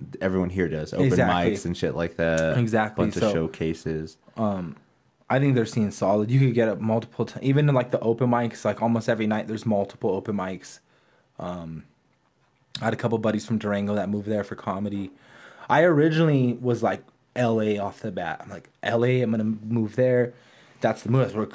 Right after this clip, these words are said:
Speaker 2: that's where Comedy Store is,
Speaker 1: Yeah.
Speaker 2: right? That's where Laugh Factory is. That's where all the,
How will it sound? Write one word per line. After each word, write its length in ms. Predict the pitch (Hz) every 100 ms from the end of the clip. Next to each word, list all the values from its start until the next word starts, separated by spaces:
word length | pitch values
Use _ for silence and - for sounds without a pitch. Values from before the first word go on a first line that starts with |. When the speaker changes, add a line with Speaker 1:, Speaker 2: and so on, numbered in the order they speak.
| -
Speaker 2:
that's 260 | 107 101 -
where 380 | 110 107 107 104
Comedy 380 | 123 131 165 135
Store 200 | 131 120
is, 260 | 120 131 _ -
Speaker 1:
Yeah. 100 | 90
Speaker 2:
right? 200 | 120 139
That's 180 | 117 -
where 80 | 120
Laugh 240 | 139 160
Factory 380 | 147 127 117 123
is. 120 | 127
That's 180 | 107 107
where 140 | 110
all 140 | 113
the, 140 | 117